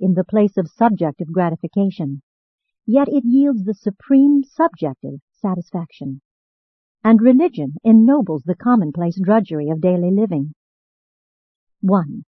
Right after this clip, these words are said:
religious growth. While religion produces growth of meanings and enhancement of values,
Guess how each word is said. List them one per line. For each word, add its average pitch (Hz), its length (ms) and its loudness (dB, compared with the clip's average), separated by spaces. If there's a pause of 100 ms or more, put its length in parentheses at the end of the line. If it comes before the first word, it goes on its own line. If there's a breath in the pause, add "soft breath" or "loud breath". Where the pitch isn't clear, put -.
(140)
religious 190 520 2
growth. 160 340 -2 (1400)
While 262 220 4
religion 262 580 2
produces 220 480 2
growth 220 360 4
of 185 100 -2
meanings 247 500 6
and 151 140 -2
enhancement 220 560 0
of 214 80 0
values, 156 560 -4